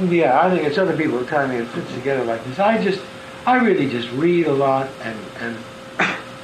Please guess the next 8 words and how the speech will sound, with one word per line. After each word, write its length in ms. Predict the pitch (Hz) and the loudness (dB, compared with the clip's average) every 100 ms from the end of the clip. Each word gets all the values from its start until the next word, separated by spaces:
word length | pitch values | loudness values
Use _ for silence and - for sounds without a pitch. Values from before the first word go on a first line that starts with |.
| - | -12
and 160 | 147 151 | -10 -4
then 200 | 175 202 | -2 -2
get 120 | 190 180 | -2 0
a, 160 | 170 - - - - - - - - - - - - - - - - - - - - - - - - - - - - - - - | -2 -6 -14 -16 -16 -16 -16 -16 -16 -16 -16 -16 -16 -16 -16 -16 -16 -16 -16 -16 -16 -16 -16 -16 -16 -16 -16 -16 -16 -16 -16 -14
a 40 | - | -10
click. 260 | - 139 - - 135 | -6 -6 -6 -12 -12
Something 280 | 127 120 107 110 | -12 -10 -10 -12
says, 160 | 110 | -12